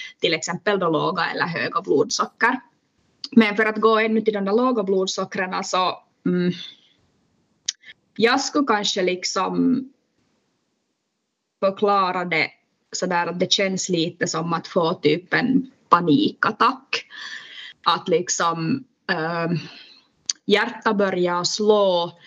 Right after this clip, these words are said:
händerna börjar skaka, du har liksom jättesvårt att koncentrera dig, det blir sådär liksom sus i huvudet och du får lite sådär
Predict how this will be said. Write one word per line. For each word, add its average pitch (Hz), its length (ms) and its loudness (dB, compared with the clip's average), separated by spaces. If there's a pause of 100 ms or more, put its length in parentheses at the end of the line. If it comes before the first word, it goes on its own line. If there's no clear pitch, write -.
(340)
händerna 190 540 0
börjar 175 420 -2
skaka, 180 720 0 (600)
du 190 160 -2
har 190 180 0
liksom 190 260 -6
jättesvårt 175 920 -4
att 180 80 -12
koncentrera 170 1000 -4
dig, 180 320 -2
det 180 100 2
blir 180 240 4
sådär 180 240 0
liksom 175 280 -2
sus 185 720 2
i 151 100 2
huvudet 160 640 2
och 175 60 -4
du 165 120 -2
får 175 200 4
lite 180 260 -2
sådär 175 240 -2